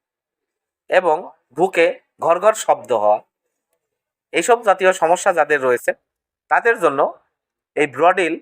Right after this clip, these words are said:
চার এমজি ক্যাপ-, ট্যাবলেটটি অত্যন্ত কার্যকারী এবং এইসব রোগের জন্য এটি কাজ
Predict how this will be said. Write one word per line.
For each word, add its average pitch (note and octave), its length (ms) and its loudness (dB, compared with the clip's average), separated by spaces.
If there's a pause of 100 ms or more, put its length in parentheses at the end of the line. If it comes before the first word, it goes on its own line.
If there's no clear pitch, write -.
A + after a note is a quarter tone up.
(800)
চার E3 260 2 (100)
এমজি D3 260 -6 (120)
ক্যাপ-, - 260 -2 (140)
ট্যাবলেটটি F3 480 -2 (180)
অত্যন্ত B3 260 -2 (120)
কার্যকারী G#2+ 440 -6 (480)
এবং D3+ 200 2 (400)
এইসব E3 280 0
রোগের C#3 240 0
জন্য C#3+ 120 -4 (100)
এটি - 140 -10 (140)
কাজ B2 100 -2